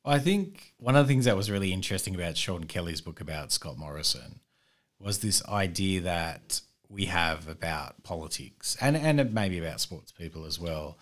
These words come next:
that there's the performance and then behind the performance, there's the real person. And, you know, Sean Kelly, I think, was talking about political autobiographies. That, that's what we expect to read, right? That there's, there's Margaret Thatcher, the person,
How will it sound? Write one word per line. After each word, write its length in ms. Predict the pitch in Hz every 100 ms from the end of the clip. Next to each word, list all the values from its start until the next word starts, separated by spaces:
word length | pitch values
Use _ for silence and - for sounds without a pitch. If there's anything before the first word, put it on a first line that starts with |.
| _ _ _ _
that 240 | 98 90 -
there's 300 | 95 90 85
the 240 | 98 95
performance 840 | - 117 - 139 131 107 90 -
and 100 | 87
then 120 | 95
behind 440 | 87 87 104 98 87
the 60 |
performance, 640 | 85 87 - 82 78 78 -
there's 180 | 78
the 100 | 85
real 220 | 80 80 69
person. 600 | 73 65 - - - - _ _ _ _ -
And, 440 | 80 80 76 -
you 100 | 80
know, 160 | 71 76 110 _
Sean 300 | - - 90
Kelly, 280 | 78 82 80
I 60 | 80
think, 140 | 78
was 100 | 78
talking 320 | - 80 -
about 320 | 80 80 78 - - _ _ _ _
political 420 | 123 131 127 120
autobiographies. 680 | 110 101 95 95 98 92 90
That, 340 | - 92 - -
that's 180 | 107
what 120 | 110 92
we 100 | 90
expect 420 | - - 87 -
to 120 | 78
read, 340 | 76 76 -
right? 260 | 82 107 110
That 200 | 87 -
there's, 320 | 90 87 82
there's 280 | 90 101 95
Margaret 380 | 101 120 117 104
Thatcher, 260 | 104 -
the 100 | 90
person, 600 | - 113 110 - 107 101